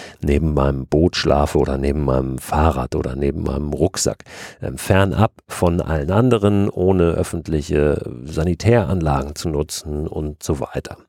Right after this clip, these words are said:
So wäre zumindest meine Auslegung dieser, dieser Maßnahmen oder dieser, dieser Regelung,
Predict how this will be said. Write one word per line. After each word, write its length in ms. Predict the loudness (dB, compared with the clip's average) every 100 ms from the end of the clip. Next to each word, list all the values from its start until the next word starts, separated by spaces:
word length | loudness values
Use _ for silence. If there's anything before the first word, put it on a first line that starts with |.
| _ -20 -18 -18 -6
So 320 | 2 2 2 -4 -12 -14
wäre 440 | -10 2 2 2
zumindest 560 | 0 0 2 2 -2 -6
meine 460 | -2 2 4 2
Auslegung 760 | 2 0 0 0 0 0 -2 -4
dieser, 480 | -4 2 2 2 -2 _ _ -4
dieser 180 | 2 4
Maßnahmen 500 | 4 2 2 0 0
oder 140 | -2 -2
dieser, 380 | 2 2 2
dieser 280 | -2 -4 2
Regelung, 580 | 4 4 4 4 2